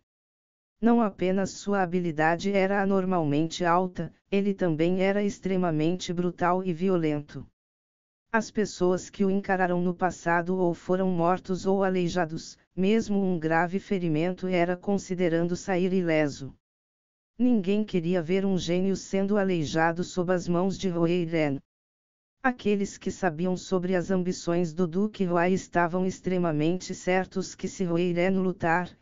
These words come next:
ele definitivamente mataria Yun Che bem na arena. Agora que Yun Che tinha usado quase toda a sua profunda energia, ele estava meio ajoelhado no chão. Seria impossível para ele sequer ter meios de lutar.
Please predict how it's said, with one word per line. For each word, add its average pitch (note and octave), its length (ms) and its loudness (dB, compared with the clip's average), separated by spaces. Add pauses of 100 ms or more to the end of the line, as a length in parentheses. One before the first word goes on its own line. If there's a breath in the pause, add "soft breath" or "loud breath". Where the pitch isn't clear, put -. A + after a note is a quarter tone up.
(120)
ele G3 220 2
definitivamente F3 1120 0
mataria F3+ 560 0
Yun G3 180 2
Che F3 160 -6
bem F3 280 0
na F#3 160 2
arena. D#3+ 520 0 (840)
Agora F#3+ 440 2
que E3+ 180 -4
Yun F#3+ 180 0
Che G3 180 -4
tinha G3 400 0
usado E3+ 480 0
quase F3+ 460 0
toda F3+ 340 0
a F3+ 60 -2
sua F#3+ 260 -4
profunda G3 640 -2
energia, F3 760 0 (180 soft breath)
ele G3 200 0
estava F3+ 500 0
meio F#3+ 320 2
ajoelhado F3 680 0
no F3 100 0
chão. D3 400 -6 (840)
Seria G3+ 400 -2
impossível G3 800 0
para F#3 300 0
ele F#3+ 240 0
sequer F#3 420 -2
ter F3+ 240 -2
meios F3+ 380 0
de F#3 120 -2
lutar. E3 480 -2